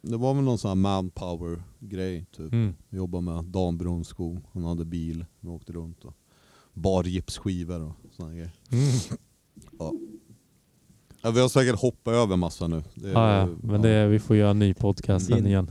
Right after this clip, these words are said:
Speaker 3: Roger Boysen-imitation kommer jag bära med mig som ett varmt minne i mitt hjärta från den här intervjun.
Speaker 2: <laughs>
Speaker 3: Klockrent.
Speaker 2: Men sen, eh, antar jag att, eh, du kom in med O S C och, eh, legenden, eh,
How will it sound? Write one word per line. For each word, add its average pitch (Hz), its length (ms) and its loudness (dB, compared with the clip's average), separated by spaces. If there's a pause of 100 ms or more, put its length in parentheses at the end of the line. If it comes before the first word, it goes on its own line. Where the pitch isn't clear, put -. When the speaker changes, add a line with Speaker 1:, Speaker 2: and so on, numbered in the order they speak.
(120)
Speaker 3:
Roger 123 340 6
Boysen-imitation 120 1120 6
kommer 101 280 4
jag 92 220 4
bära 95 260 2
med 101 260 2
mig 92 440 -2 (140)
som 101 140 -6
ett 92 100 -2
varmt 95 300 2
minne 90 260 0
i 92 40 0
mitt 87 160 -4
hjärta 92 240 -4
från - 140 6
den 98 80 0
här 135 80 4
intervjun. 90 460 -6
Speaker 2:
<laughs> - 920 -20
Speaker 3:
Klockrent. 110 480 4 (300)
Speaker 2:
Men 127 160 4
sen, 131 340 4
eh, 131 420 6
antar 131 240 4
jag 120 200 6 (600)
att, - 300 -4
eh, 110 320 4
du 107 220 2
kom 110 180 0
in 110 140 4
med 107 200 4
O 113 140 4
S 107 260 2
C 110 320 4
och, 101 300 2 (580)
eh, 95 300 0
legenden, 104 960 0 (240)
eh, 98 380 -2